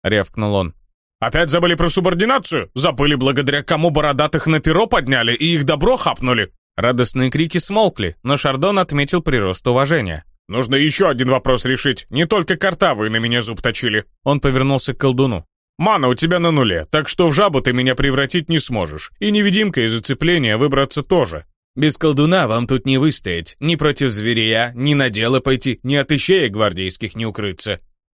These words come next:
спокойно заметил орк. «Или сам возьмешься за книгу и посох». «Новых наберу, по объявлению».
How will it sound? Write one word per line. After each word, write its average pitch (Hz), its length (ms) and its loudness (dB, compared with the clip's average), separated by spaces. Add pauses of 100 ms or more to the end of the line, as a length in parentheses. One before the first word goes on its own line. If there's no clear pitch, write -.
(140)
спокойно 110 540 0
заметил 98 420 -2
орк. 104 280 -2 (380)
«Или 117 280 0
сам 170 300 2
возьмешься 113 500 0
за 123 160 0
книгу 113 340 -4
и 123 60 0
посох». - 460 -6 (440)
«Новых 160 460 0
наберу, 120 400 0
по 196 220 2
объявлению». 113 640 0